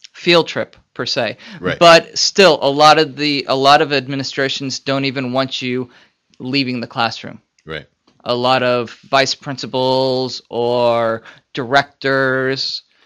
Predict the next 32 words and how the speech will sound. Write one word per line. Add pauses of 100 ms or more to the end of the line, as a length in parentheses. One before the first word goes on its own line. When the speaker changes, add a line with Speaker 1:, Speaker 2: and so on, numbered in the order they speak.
(160)
Speaker 1:
for
whatever.
Speaker 2:
I
would
say
particularly
in
the
high
school
situation,
Speaker 1:
Yeah.
Speaker 2:
unless,
unless
you
have
that
cleared
ahead
of
time.
Speaker 1:
Right. (520)
Speaker 2:
With
probably
a
number
of
people, (760)
you
know,
your,
your,